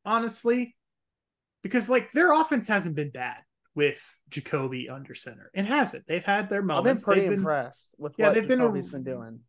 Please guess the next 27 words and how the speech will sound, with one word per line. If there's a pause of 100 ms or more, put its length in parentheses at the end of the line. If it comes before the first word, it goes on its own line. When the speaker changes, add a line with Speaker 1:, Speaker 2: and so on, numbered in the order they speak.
(180)
Speaker 1:
reasonable
offensive
team
with
a, (220)
mainly
a
bunch
of
almost
wins
most
of
the
time.
Like,
they
almost
beat
Baltimore. (400)
They (120)
almost
<laughs>
beat
the
Chargers. (580)
But